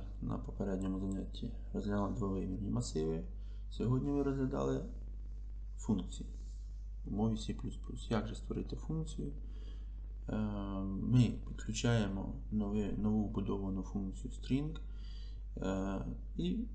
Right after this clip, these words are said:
зараз будемо пробувати створити функцію. Е, у нас, е, сьогодні буде задачка, де ми створимо функції. Нагадую, функції знах-, е, створюються поза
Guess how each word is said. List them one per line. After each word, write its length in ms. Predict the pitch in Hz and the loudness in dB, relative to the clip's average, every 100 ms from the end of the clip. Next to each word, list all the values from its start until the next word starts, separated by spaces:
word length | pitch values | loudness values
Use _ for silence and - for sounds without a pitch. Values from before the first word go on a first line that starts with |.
| 156 | 0
зараз 400 | 127 127 123 - - | 2 2 0 -2 0
будемо 440 | 120 110 104 98 - - | 4 6 4 2 -2 -4
пробувати 560 | - 107 107 98 90 - | 2 2 2 0 -2 -4
створити 520 | - - 104 98 - | -4 -2 0 0 -2
функцію. 540 | - 95 - - - 131 - - - - - 120 | -2 -2 -2 -4 -6 -6 -6 -6 -6 -6 -4 -2
Е, 380 | 104 101 107 107 113 | 0 0 -2 -2 0
у 100 | 117 | 2
нас, 480 | 139 175 180 - - | 2 2 0 -4 0
е, 240 | 120 110 110 - - - - - - - - - - - - - | 2 2 0 -4 -6 -6 -6 -6 -6 -6 -6 -6 -6 -6 -6 -6
сьогодні 380 | - 113 110 107 | 0 4 4 4
буде 160 | 101 104 | 4 2
задачка, 800 | 135 190 - - 151 143 131 - - | 2 2 0 -2 0 0 0 -2 -2
де 280 | 117 113 110 | 2 4 8
ми 340 | 107 101 - - - - - | 8 6 2 -2 -4 -4 -2
створимо 500 | - 123 110 101 98 | 4 6 8 6 2
функції. 560 | - 110 107 - 113 | 6 8 8 6 4
Нагадую, 360 | 110 110 101 98 | 4 4 4 2
функції 480 | - 104 101 - 110 | 0 0 0 0 -2
знах-, 280 | 98 - - | -2 -2 -2
е, 320 | - 117 117 117 123 120 - - - - | 0 0 -2 -2 -2 -4 -4 -6 -6 -6
створюються 680 | - 117 110 98 95 98 95 | -4 2 4 4 2 0 0
поза 640 | - 107 101 - - - | 0 2 2 2 0 0